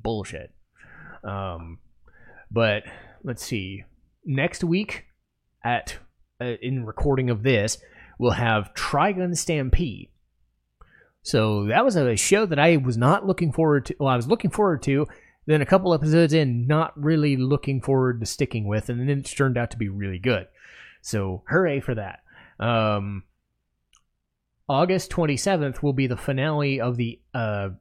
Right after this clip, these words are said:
Phoenix Wright trilogy, Trials and Tribulations. Absolutely the best one for many different reasons. Um, I don't, as much as I like the first and second one, the third one's the best, and I'm not gonna lie.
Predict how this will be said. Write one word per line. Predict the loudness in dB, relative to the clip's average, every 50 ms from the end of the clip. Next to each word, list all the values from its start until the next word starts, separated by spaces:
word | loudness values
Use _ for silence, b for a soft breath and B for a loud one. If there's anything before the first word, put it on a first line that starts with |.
| _
Phoenix | -10 -4 0 0 0 0 0 -2
Wright | -2 -2 -2 -4
trilogy, | -6 -4 -2 0 2 4 2 2 0 -2 -4 -6 -6 -10 b b b b b b b
Trials | -8 -4 0 2 4 4 6 4 4 4 2 2 2
and | 2 0
Tribulations. | 0 0 0 2 2 4 4 4 6 4 4 2 0 -4 -8 -10 -14 -20 -20 _ _ _ _ _ _ _ _ _ _ _ _ _ _ 2
Absolutely | 4 4 4 4 2 2 4 4 2 2 2 2
the | 0 0
best | 2 2 2 0 0 -4 -10
one | -12 -12 -14 -14 -18 _ _ _ _ _ _
for | -2 0 0
many | 2 2 2 2 2 2
different | 2 2 0 -2 -4 -8
reasons. | -6 -6 -6 -6 -8 -12 -14 -18 -20 -20 B B B B B B B B B
Um, | 0 2 2 2 2 2 0 -2 -2 -4 -6 -8 -10 _ _ _ _ _ _ -12 -6 -2
I | 0 2 4
don't, | 4 4 2 0 -2 -4 _
as | -2 0 0
much | 2 0 0
as | 0 2 2
I | 2
like | 2 2 0 -2
the | -2
first | 0 2 2 2 2 0
and | -2 -2
second | -2 -2 -2 -2 -2
one, | 0 0 0
the | 0
third | 2 2 2 2 2
one's | 2 0 0 -2
the | -4 -4
best, | -4 -4 -6 -6 -10 -14 -14 -16 _ _ _
and | -8 -6 -4
I'm | -4
not | -4 -6 -6 -6
gonna | -8 -8 -8
lie. | -10 -10 -12 -16